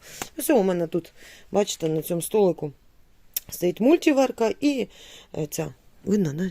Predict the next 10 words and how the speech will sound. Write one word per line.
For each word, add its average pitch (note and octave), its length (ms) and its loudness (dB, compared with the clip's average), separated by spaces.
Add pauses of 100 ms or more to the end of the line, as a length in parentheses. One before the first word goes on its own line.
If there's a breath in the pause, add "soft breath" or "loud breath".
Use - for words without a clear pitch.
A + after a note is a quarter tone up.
що - 180 -6
я - 40 -6
там D3 220 -2
вам D3 100 -6
показую? - 480 -10 (360 loud breath)
І G3+ 80 0
скороварка, - 760 -4
коротше, - 400 -14
оце - 200 -18
так. - 140 -20